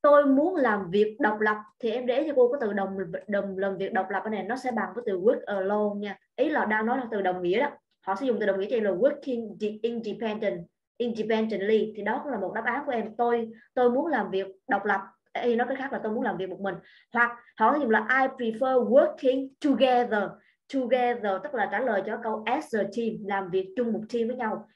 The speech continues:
Này là cô đưa ra gợi ý cho cái việc mà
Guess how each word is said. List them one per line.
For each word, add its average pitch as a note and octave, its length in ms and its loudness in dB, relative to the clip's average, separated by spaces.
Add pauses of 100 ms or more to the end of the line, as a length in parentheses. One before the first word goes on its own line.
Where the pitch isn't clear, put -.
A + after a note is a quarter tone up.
(220)
Này A3 260 2
là A3 140 0
cô B3 60 2
đưa B3 180 4
ra B3 160 2
gợi F#3+ 280 2
ý C#4+ 220 -2
cho A#3+ 100 -2
cái C4+ 160 -4
việc G3 200 -6
mà G3+ 360 -4